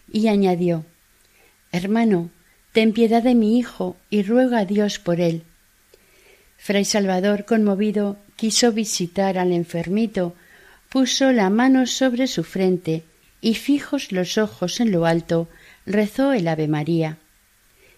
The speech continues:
Después recomendó al padre que tuviera fe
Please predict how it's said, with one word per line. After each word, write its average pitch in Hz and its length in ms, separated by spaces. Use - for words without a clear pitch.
Después 196 640
recomendó 180 680
al 190 120
padre 240 380
que 214 100
tuviera 151 420
fe 247 340